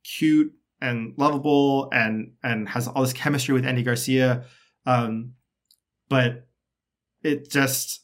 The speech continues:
sh-, harnessing the darkness, um, it, it,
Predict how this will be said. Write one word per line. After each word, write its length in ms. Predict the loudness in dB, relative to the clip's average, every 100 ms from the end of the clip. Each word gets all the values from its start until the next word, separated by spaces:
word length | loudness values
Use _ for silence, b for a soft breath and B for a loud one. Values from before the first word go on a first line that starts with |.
| _ _ -14
sh-, 260 | -10 -10 -10 _ _ _ _ _ -12
harnessing 840 | -2 0 0 0 0 0 0 -2
the 100 | -4
darkness, 720 | 0 0 0 0 -2 -2 -4 -6 B B B B
um, 480 | 0 2 0 -4 -10 -6
it, 280 | 0 0 0
it, 300 | -2 -2 -2